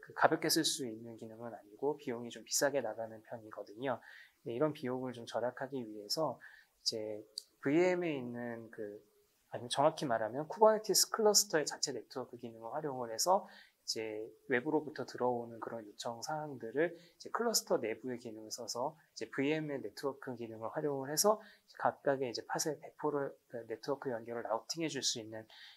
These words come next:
이런 기능들을 사용하려면 인그레스 같은 거 쓰셔야 되거든요. 이런 인그레스는 컴포넌트가 따로 있다고 보시면 되는데 이런 것들은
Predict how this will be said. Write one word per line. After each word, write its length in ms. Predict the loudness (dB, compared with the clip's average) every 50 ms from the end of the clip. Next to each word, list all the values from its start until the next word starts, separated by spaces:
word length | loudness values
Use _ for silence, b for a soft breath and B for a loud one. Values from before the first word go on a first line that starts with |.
| B B
이런 180 | 2 2 2 2
기능들을 500 | 2 -2 0 0 0 2 2 2 0 0
사용하려면 540 | 0 -2 -2 0 -2 -4 -4 -6 -8 -8
인그레스 500 | -8 -4 -2 2 2 4 4 4 4 2
같은 280 | 0 -2 -6 -8 -14 -12
거 100 | -10 -10
쓰셔야 380 | -4 -4 -4 -4 -2 -4 -6 -6
되거든요. 560 | -6 -12 -14 -14 -16 -16 -14 -10 -8 -8 -8 -10 b b b b b b b b
이런 140 | -4 -2 0
인그레스는 500 | 0 8 10 10 10 10 8 6 4 4
컴포넌트가 560 | 2 2 0 0 0 -2 -2 -2 -2 -4 2
따로 220 | 6 6 6 6 4
있다고 340 | -2 0 0 0 0 0 -2
보시면 260 | -2 -4 -4 -4 -6
되는데 280 | -10 -10 -8 -4 -4 -2
이런 200 | 0 0 0 0
것들은 540 | 0 -2 -2 -4 -4 2 4 4 4 4